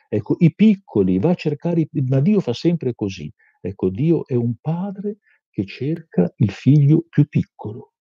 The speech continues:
più infelice, più disgraziato, di quello che gli è più caro. E allora dice:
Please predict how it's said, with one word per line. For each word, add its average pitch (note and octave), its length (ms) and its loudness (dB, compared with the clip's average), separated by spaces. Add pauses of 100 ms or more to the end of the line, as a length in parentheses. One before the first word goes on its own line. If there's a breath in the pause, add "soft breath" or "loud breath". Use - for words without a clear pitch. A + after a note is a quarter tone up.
(160)
più A2 180 4
infelice, G#2 760 4 (460 soft breath)
più A2 180 4
disgraziato, G2 920 4 (200)
di A2+ 240 4
quello C3 280 6
che G#2+ 160 0
gli A2 120 4
è G#2+ 60 4
più G#2+ 180 -2
caro. G2+ 440 -6 (1160)
E B2+ 40 6
allora A#3 260 8
dice: B3 520 -4